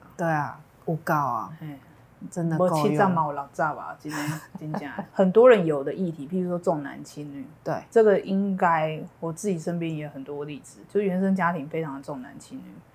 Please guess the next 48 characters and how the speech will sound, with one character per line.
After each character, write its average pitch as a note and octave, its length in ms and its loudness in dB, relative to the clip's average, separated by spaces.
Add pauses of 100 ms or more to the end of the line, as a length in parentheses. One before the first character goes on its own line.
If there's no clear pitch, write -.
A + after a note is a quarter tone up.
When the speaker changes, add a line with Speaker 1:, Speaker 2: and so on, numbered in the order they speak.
(120)
Speaker 1:
对。 - 140 4
Speaker 2:
我 A3 100 12
有 A#3 140 8
很 G#3+ 200 -2
多 F3 140 2
朋 F#3 160 -4
友 D#3 160 -4
是 D#3 400 -6 (140)
家 A#3+ 260 8
里 D#3+ 380 2
只， - 320 -10 (560)
即 A#3 160 2
使 A#3+ 140 6
是 G#3 100 -2
一 A#3 140 0
男 D#3+ 200 0
一 F3 100 -6
女 C#3 260 -8
哦， - 180 -10 (200)
就 G#3 120 0
是 G#3 180 6
儿 F3 180 4
子 F3+ 120 -4
房 D#3+ 240 -2
间 E3 80 -6
有 D#3 140 -6
气， - 280 -14 (360)
女 D3+ 160 -8
儿 C#3 80 -10
没 C#3 180 -10
有。 C3+ 80 -10 (200)
Speaker 1:
哈？ - 140 4 (800)
Speaker 2:
嗯， C#4 220 -12 (200)
这 - 120 4
我 E3 160 4
知 G#3 160 -6
道 A3 180 6
就 G#3 100 0
两 D3 200 -2
三 D3+ 220 -8
个。 - 180 -12 (300)
Speaker 1:
为 G4 100 10
什 D#4+ 120 8
么？ G#3 300 10
加 A#3 120 8
一 A#3 220 6
块 B3 220 8
肉 F#3+ 320 12